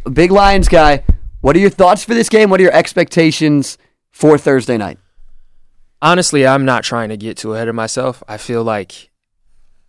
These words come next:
Speaker 2: the hype and the momentum has just been building throughout the course of the offseason. There's been a lot to like. And, you know, you're looking for things to carry over from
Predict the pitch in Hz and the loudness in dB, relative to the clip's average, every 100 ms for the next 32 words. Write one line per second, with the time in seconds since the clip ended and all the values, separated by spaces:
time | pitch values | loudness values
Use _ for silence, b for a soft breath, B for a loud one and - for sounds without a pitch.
0 | _ 107 110 101 113 120 120 110 107 104 | _ _ -12 -8 -8 -6 -8 -8 -8 -8
1 | 113 110 104 95 104 101 110 104 92 101 | -8 -10 -10 -12 -14 -14 -14 -14 -14 -14
2 | 101 107 110 110 107 101 - - 107 104 | -12 -10 -12 -10 -10 -10 -14 -16 -16 -14
3 | 95 98 104 104 - 110 107 101 98 101 | -12 -10 -10 -10 -14 -14 -14 -14 -14 -14
4 | 104 104 101 - 104 107 107 104 98 113 | -14 -14 -16 -14 -10 -10 -10 -12 -10 -10
5 | 123 _ _ _ - 107 107 104 104 101 | -10 _ _ _ -16 -12 -12 -12 -12 -14
6 | 104 _ _ _ _ _ _ _ _ 151 | -16 _ _ _ _ _ _ _ _ -2
7 | 156 147 143 170 156 143 135 139 - - | 0 2 2 0 -2 -4 -6 -6 -8 -4
8 | 135 135 135 135 - 127 117 104 | -2 0 -2 -4 -6 -6 -4 -10